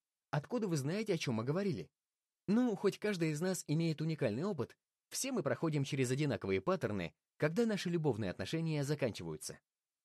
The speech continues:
Когда мы говорим о паттернах, вы, скорее всего, обнаруживаете, что у вас происходит приблизительно то же самое.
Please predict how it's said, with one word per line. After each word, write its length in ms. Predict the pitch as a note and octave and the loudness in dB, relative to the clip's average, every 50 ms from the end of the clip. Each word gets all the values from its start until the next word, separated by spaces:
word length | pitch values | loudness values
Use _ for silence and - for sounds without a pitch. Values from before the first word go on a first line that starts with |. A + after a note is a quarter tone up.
| _ _ _ _ _ - | _ _ _ _ _ -4
Когда 260 | C#3+ D3 D3+ G#3 A3+ | -4 -2 0 0 0
мы 100 | G#3+ F3 | 0 2
говорим 320 | C3+ C#3+ D3+ E3+ F3+ D#3 | 0 2 2 2 2 2
о 80 | C3+ B2+ | 2 0
паттернах, 560 | - G3+ A3+ - C3+ A2+ A2 F#2+ F2 - - _ _ _ - | -2 -2 -2 -2 -2 -2 -2 -4 -6 -8 -12 _ _ _ -8
вы, 160 | C3+ E3+ A#3 | -4 -4 -2
скорее 340 | A3+ - - G3 G3 G3+ F#3 | -2 -2 -2 0 0 0 0
всего, 240 | - - F3 F3 G#3+ | 0 0 0 0 0
обнаруживаете, 680 | G#3 D#3+ D3+ C#3 F3 G#3+ F#3+ G3 F3+ F#3+ F3+ - E3 | 0 0 0 0 0 0 0 0 0 0 0 0 -2
что 200 | C#3+ - - D3+ | -2 0 -2 -2
у 40 | D#3 | -2
вас 180 | E3+ A3 A#3 - | -2 -2 -4 -4
происходит 540 | - E3 D3+ C3+ - - G#3+ G3+ G3+ - | -2 -2 -2 -2 0 0 0 0 0 -2
приблизительно 680 | - E3+ F3 D3+ C3 B2+ A#2 C#3 F#3 - G3+ G3 G3 F#3+ | -2 -2 0 2 2 2 2 2 0 -2 -2 -2 -2 -2
то 140 | - B2+ G2+ | -2 -2 -4
же 120 | F#2 F#2+ | -4 -4
самое. 420 | - - C#3 A2+ F2+ D#2 D2+ - | -4 -2 -2 -2 -2 -4 -8 -12